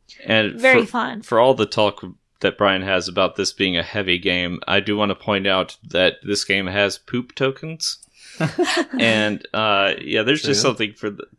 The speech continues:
Speaker 1: there's a lot of humor in this game. And, uh,
Speaker 3: Definitely.
Speaker 1: uh, like, for instance, when,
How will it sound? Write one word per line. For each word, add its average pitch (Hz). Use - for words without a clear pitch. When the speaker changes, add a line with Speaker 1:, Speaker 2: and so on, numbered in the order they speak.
Speaker 1:
there's 117
a -
lot 113
of 107
humor 104
in 92
this 95
game. 95
And, 98
uh, -
Speaker 3:
Definitely. 104
Speaker 1:
uh, 95
like, 98
for 107
instance, 101
when, 101